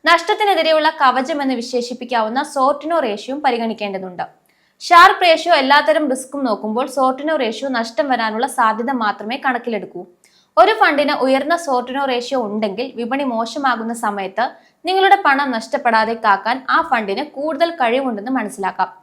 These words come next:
എച്ച് ഡി എഫ് സി Flexi Cap-ിന്റെ സോർട്ടിനോ റേഷ്യോ രണ്ടേ പോയിന്റ് നാല് ഒന്ന് ആണ്. പി ഇ റേഷ്യോ ഇരുപത്തിയൊന്ന് പോയിന്റ് പൂജ്യം ഒൻപത് ടൈംസ് ആണ്.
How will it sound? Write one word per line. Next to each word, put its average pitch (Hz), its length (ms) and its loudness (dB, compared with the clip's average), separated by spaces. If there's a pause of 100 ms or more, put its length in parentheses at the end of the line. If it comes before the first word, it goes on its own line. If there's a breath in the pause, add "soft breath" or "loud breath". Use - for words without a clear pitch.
(160)
എച്ച് 320 160 6
ഡി 349 60 2
എഫ് 403 140 4
സി 415 60 2
Flexi 359 420 -2
Cap-ിന്റെ 285 440 4
സോർട്ടിനോ 262 500 0
റേഷ്യോ 233 320 -2
രണ്ടേ 233 240 0
പോയിന്റ് 247 420 -2
നാല് 226 260 0
ഒന്ന് 196 280 -2
ആണ്. 175 200 -6 (520)
പി 370 60 4
ഇ 403 220 6
റേഷ്യോ 320 320 4
ഇരുപത്തിയൊന്ന് 262 680 -2
പോയിന്റ് 233 300 -4
പൂജ്യം 277 360 -4
ഒൻപത് 214 340 -6
ടൈംസ് 196 320 -2
ആണ്. 185 180 -8